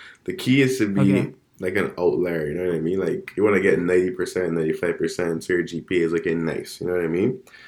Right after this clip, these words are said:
Speaker 2: Yeah.
Speaker 1: Like, in everything in life, I think you should strive to be that
Speaker 2: Mm.
Speaker 1: person that pushes the boundary,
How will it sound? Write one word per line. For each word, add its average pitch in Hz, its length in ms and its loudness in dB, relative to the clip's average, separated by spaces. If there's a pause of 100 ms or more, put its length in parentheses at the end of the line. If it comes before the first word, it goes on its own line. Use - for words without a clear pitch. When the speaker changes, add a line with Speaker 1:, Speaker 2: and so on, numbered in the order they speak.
(520)
Speaker 2:
Yeah. 104 160 4
Speaker 1:
Like, 98 260 6
in 107 280 0
everything 127 420 6
in 104 160 6
life, 98 260 6
I 107 100 6
think 110 600 0
you 98 140 -2
should 90 260 -4
strive 90 680 2
to - 140 -6
be 92 580 -8 (1000)
that 90 280 0
Speaker 2:
Mm. 151 200 0 (140)
Speaker 1:
person 110 340 4
that - 200 -4
pushes 104 380 -2
the 82 140 0
boundary, 98 640 0